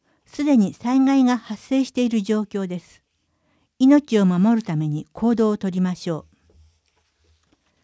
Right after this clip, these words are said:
う。詳しいことは、社会福祉課障害者福祉係、市役所一階八番窓口、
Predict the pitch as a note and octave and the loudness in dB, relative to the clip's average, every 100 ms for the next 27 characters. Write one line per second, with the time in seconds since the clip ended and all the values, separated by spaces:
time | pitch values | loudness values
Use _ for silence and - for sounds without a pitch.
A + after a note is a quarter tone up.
0 | _ _ _ _ _ _ _ _ _ - | _ _ _ _ _ _ _ _ _ -4
1 | C#4+ D4 - C#4+ - F#3+ F3+ D#3+ D#3 _ | -2 -2 -6 -8 -8 -8 -8 -8 -10 _
2 | _ _ _ _ _ _ - A#3 A3+ C#4+ | _ _ _ _ _ _ -10 -8 -4 -2
3 | C#4+ - - - B3 - - A3 - _ | -2 -6 -12 -6 -6 -6 -8 -8 -8 _
4 | _ - C#4 D4 C#4 C#4 A3+ F#3+ - - | _ -8 -4 -2 -2 -4 -6 -10 -12 -10
5 | A3 A3 G#3 G3 D3 C3+ _ _ _ _ | -10 -10 -12 -12 -16 -18 _ _ _ _
6 | _ _ _ - B3+ C4+ C#4+ - G3+ F3 | _ _ _ -12 -4 -4 -4 -10 -10 -10
7 | F#3+ E3+ _ - F#3+ F#3 _ _ - G#3 | -12 -16 _ -12 -12 -12 _ _ -16 -14
8 | - B3+ C4+ B3+ A#3+ G#3+ F#3 D#3 - - | -10 -6 -4 -2 -4 -6 -10 -14 -20 -20